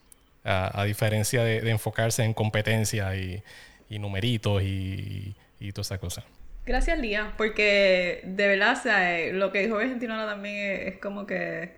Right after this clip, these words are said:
Speaker 2: el, el, la parte de divertirse y pues de que ya un día de tú haber,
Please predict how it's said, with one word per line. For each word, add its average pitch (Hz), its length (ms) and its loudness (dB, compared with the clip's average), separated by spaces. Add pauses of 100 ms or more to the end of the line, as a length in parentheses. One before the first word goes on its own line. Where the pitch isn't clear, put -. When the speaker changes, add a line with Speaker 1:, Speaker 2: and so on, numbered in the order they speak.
(480)
Speaker 2:
el, 175 180 -6
el, 180 160 -4
la 180 140 -2
parte 196 240 0
de 240 100 4
divertirse 190 800 -2
y 160 80 -6
pues 160 320 -8
de 160 120 -4
que 170 480 -4
ya 190 680 -2
un 240 260 -2
día 220 360 -2
de 175 120 -2
tú 170 240 -4
haber, 190 540 0